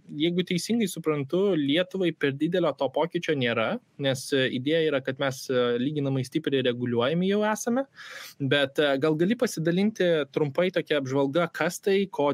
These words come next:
ko tikėtis investuotojams ir, a, iš savo pusės, ar tikiesi, kad bus kažkokie pokyčiai rinkoje, m, taip sakant, e, iš didesnių žaidėjų atėjan-, ateinančių į čia, arba iš, e, daug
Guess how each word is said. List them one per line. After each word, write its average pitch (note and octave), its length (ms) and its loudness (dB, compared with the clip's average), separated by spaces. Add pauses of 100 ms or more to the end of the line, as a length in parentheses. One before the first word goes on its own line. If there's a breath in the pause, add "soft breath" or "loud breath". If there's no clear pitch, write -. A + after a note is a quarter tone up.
ko D#3+ 200 0
tikėtis D3+ 520 -2
investuotojams E3+ 800 0
ir, C#3 160 0 (360 loud breath)
a, B2 460 2
iš - 160 -2
savo A3+ 220 2
pusės, C3+ 360 -2
ar B2 80 2
tikiesi, E3+ 460 -2
kad C#3 160 -2
bus D#3+ 180 -2
kažkokie D3+ 440 -2
pokyčiai C#3+ 840 0
rinkoje, C#3+ 500 2 (480)
m, A#2+ 400 -6
taip A#2 160 -6
sakant, B2 540 -2
e, A#2+ 600 2
iš A2+ 140 -4
didesnių C3 400 -2
žaidėjų C3+ 420 2
atėjan-, F#3 460 0 (160)
ateinančių F3 480 0
į - 80 -4
čia, F3+ 160 2
arba A#2 240 0
iš, A2+ 180 -4 (360 loud breath)
e, A2+ 180 2
daug B2 180 0